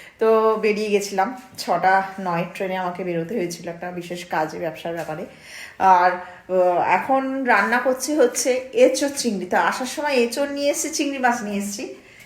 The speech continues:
তো এই যে অল্প কটা এই যে চিংড়ি চারিদিকে ছড়ানো ছিটানো আমার, আহ, মানে রান্নাঘরের পরিস্থিতি খুব খারাপ। ঘরগুলো এখনও পরিষ্কার করতে হবে, আবার নোংরা হয়ে গেছে, সেদিকে চারদিক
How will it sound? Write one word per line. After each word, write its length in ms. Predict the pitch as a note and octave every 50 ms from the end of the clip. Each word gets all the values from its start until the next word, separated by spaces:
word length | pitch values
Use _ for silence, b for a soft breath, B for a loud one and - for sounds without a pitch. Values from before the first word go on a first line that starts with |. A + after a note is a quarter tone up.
| B B
তো 60 | -
এই 140 | G#3 G#3 G#3
যে 100 | G#3 A3+ A3+
অল্প 300 | G3 F3+ F3+ F3+ - G#3
কটা 360 | G#3+ G#3+ G#3+ A3 A3 A3+ A3+ B B B B B B B B
এই 120 | - - F#3
যে 220 | E3+ E3 E3 E3 - - - -
চিংড়ি 440 | - G#3+ G#3 G#3 G#3 G#3 A3+ B3+
চারিদিকে 520 | B3+ A3 F3 D#3+ F3+ G#3 G3 G#3 G3+ G#3+ G3+
ছড়ানো 400 | - - G3 F3+ F3 F#3+ G#3+ A3+
ছিটানো 380 | - - A3 A3 G#3 G#3 A3+ A#3 -
আমার, 160 | G3 G#3 C4 C#4+ - B B B B B B B B B
আহ, 320 | F3+ F#3 F3+ F3 F3 F3
মানে 160 | F#3 F#3 F#3 F#3
রান্নাঘরের 560 | F#3 F3 F#3 F#3+ G3 G3 G3+ A#3 G#3+ G#3+ A3 -
পরিস্থিতি 400 | G3 G3 G3+ G3 - - - A3
খুব 260 | - - B3 A#3+ - -
খারাপ। 220 | G#3+ G3+ A3 A3 - - - -
ঘরগুলো 540 | - - A3+ A#3+ C4 C#4 C4+ B3 C#4 C4+ C#4
এখনও 420 | C#4 C4+ - D4 - C#4+ C#4 D4 C#4
পরিষ্কার 280 | C4 A#3+ B3 - -
করতে 200 | B3+ B3 B3 C4
হবে, 100 | A#3+ C4
আবার 280 | A#3+ - - G#3+ C4 C4+ C4
নোংরা 240 | A#3 G#3+ G#3 G3+ G#3+ A#3
হয়ে 160 | A3 G3 G3+
গেছে, 220 | G#3 G#3 - G3+
সেদিকে 280 | G3 - G3+ A3 G#3 - - -
চারদিক 300 | F#3+ F3+ F3 F3 A3+